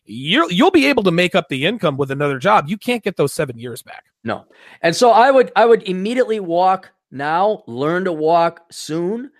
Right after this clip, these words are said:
Speaker 2: Always be looking for other jobs. Always have a side gig going on so you're not desperate and
Speaker 1: Yes.
Speaker 2: you can afford to walk.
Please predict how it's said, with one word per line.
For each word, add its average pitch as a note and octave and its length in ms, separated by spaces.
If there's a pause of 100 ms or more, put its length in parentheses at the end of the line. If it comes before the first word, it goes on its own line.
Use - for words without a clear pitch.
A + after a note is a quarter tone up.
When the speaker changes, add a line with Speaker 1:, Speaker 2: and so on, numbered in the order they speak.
(300)
Speaker 2:
Always B3 560
be F3 180
looking D#3 300
for D3+ 200
other C#3 200
jobs. B2+ 600
Always A#3 360
have F3+ 200
a D3 40
side G#3 440
gig E3 180
going C#3+ 260
on C#3 160
so C#3+ 140
you're C#3 80
not D3 300
desperate D3+ 260
and E3 160
Speaker 1:
Yes. C3 60
Speaker 2:
you - 20
can C#3+ 140
afford G#3 400
to G3+ 40
walk. A#2 420